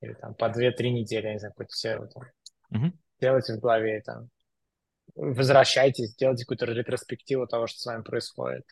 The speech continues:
Speaker 1: А, и если вы видите, что, а, ничего не меняется, вы там читаете третий раз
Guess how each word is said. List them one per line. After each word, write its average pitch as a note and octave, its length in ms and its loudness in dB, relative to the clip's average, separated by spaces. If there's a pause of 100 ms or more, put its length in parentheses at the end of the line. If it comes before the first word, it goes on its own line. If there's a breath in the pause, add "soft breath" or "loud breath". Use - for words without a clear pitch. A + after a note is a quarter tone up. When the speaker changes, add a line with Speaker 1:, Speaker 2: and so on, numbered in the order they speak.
Speaker 1:
А, A#2+ 540 -6
и A#2+ 180 -2
если A#2+ 200 -4
вы B2 100 2
видите, B2 300 0
что, A2 380 -4 (840)
а, B2 240 -14
ничего B2 340 0
не B2 100 2
меняется, C#3 520 2
вы A#2+ 120 -6
там A#2+ 500 -12
читаете C3 520 2
третий B2+ 320 0
раз - 480 -2